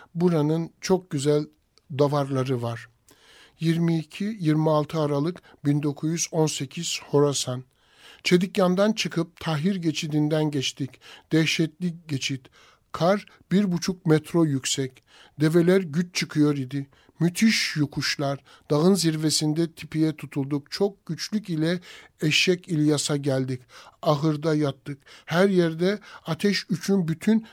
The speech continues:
vakit tütün yani duman ve is içindeyiz. Simsiyah olduk. Eşek İlyas'tan çıkıp Deli Baba'ya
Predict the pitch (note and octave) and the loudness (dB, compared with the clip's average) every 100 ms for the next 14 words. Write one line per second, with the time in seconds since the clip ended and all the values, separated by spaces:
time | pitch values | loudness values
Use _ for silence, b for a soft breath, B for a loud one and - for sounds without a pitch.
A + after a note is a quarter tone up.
0 | - D#3+ - - - - D#3+ F3+ C#3+ - | -4 -4 -2 -4 -4 -6 -2 0 -2 -2
1 | C#3 C#3+ D#3+ D#3+ D#3+ F3+ G3+ D3+ - G3+ | -2 0 -2 0 4 4 2 -2 -2 -2
2 | - E3+ - C#3 C#3 C3+ C3 - B - | -2 -4 -2 0 0 -2 -4 -8 B -6
3 | - A#3 A3 - D#3+ D3+ D3+ C3 B2+ C3 | 0 2 0 0 -2 -2 0 -2 -2 -10
4 | - B B - D3+ A3 A3 F3+ F3 D#3 | -14 B B -4 0 0 0 0 2 0
5 | - G3+ F#3+ E3+ A3+ A3 - D#3 G3 E3 | 0 -2 -2 -4 -4 -6 2 2 2 0
6 | D3+ D#3+ E3+ E3+ | 2 2 2 0